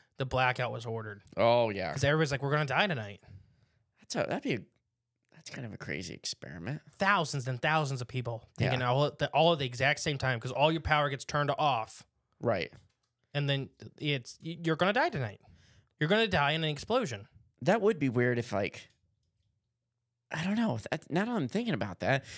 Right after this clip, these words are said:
Speaker 2: 'cause, like, you look up at the night sky, it's pitch black. I mean, if enough people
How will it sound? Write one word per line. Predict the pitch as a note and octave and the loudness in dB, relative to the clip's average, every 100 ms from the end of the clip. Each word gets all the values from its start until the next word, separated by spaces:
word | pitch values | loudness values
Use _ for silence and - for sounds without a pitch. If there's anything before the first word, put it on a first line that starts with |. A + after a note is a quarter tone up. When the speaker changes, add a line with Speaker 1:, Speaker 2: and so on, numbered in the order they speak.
| - | -2
Speaker 2:
'cause, | B3 A3 | 0 2
like, | A#3+ | 0
you | B3+ | 2
look | B3+ A#3+ | 0 2
up | G3 | 0
at | |
the | D#3+ | 2
night | D#3+ D#3+ | 2 2
sky, | - F3+ D#3 | 2 4 4
it's | - - _ _ _ - | 2 -10 _ _ _ -4
pitch | G#3 - | -2 0
black. | C#3+ F3 A#2 - - - _ _ _ _ _ - | 4 4 4 -4 -18 -20 _ _ _ _ _ -4
I | G#2+ | 0
mean, | B2+ A#2 - _ _ | 2 0 -4 _ _
if | C3+ B2+ | 0 0
enough | C3 C#3+ D#3+ - - | 2 0 0 0 -4
people | - D#3+ C#3+ A2+ G2+ | -6 -2 0 0 -2